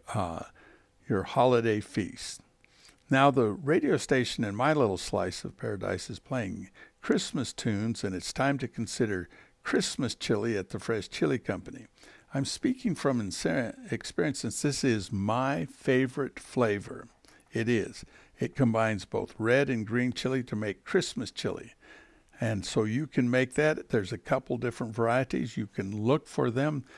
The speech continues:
They are good. I like having both the red and the green. When somebody says red or green, I say I like both. I like it as Christmas.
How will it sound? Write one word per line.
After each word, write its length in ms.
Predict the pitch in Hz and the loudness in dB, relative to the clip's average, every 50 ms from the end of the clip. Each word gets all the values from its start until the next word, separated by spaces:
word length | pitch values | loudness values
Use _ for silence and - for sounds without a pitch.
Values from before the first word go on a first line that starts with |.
| - _ _ _ - | -20 _ _ _ 2
They 260 | - 135 151 160 156 | 4 6 6 6 4
are 280 | - 131 131 123 123 120 | 4 4 6 6 4 4
good. 300 | 110 110 127 139 143 120 | 2 2 2 2 4 4
I 120 | 107 110 | 2 2
like 340 | 113 113 123 139 147 139 - | 2 4 4 4 2 2 0
having 380 | - 180 143 139 139 127 110 101 | -2 -2 -2 0 0 -2 -2 -2
both 300 | 95 117 131 151 147 - | 0 0 0 0 -2 -2
the 100 | - 113 | -2 0
red 480 | 110 117 123 135 139 143 139 143 - - - | 0 2 2 2 2 0 -2 -4 -8 -8 -6
and 280 | - 123 131 135 127 117 | -4 -4 -2 -2 -4 -4
the 80 | 113 101 | -6 -8
green. 480 | 101 - 123 123 120 117 110 101 98 - - - - - - _ | -8 -6 -4 -2 -2 -2 -2 -2 -4 -8 -14 -20 -20 -20 -20 _
When 140 | - 127 - | -6 -4 -2
somebody 260 | - - 180 185 170 | 0 2 2 2 2
says 380 | - - 165 151 135 117 98 107 | 2 2 2 2 2 2 2 2
red 260 | 104 127 170 196 185 | 6 8 8 8 8
or 100 | 180 160 | 6 4
green, 320 | 131 139 156 170 175 151 | 4 2 0 0 2 2
I 200 | 120 120 143 147 | 2 2 2 2
say 280 | - - - 107 104 110 | 0 0 0 0 0 0
I 220 | 101 104 127 147 | 0 0 0 -2
like 340 | 139 123 107 110 113 113 - - _ | -2 -2 -2 -2 -2 -4 -6 -8 _
both. 420 | 110 117 113 98 85 - - - - | -4 -2 0 0 -2 -4 -6 -8 -6
I 140 | 110 110 117 | -4 -4 -4
like 360 | 113 107 107 107 101 - - | -4 -4 -4 -6 -6 -8 -8
it 140 | - - - | -10 -8 -6
as 300 | - 110 101 95 - - | -4 -4 -4 -4 -6 -8
Christmas. 640 | - - 104 95 92 - - - - - - - | -6 -6 -6 -4 -6 -8 -12 -14 -14 -14 -16 -16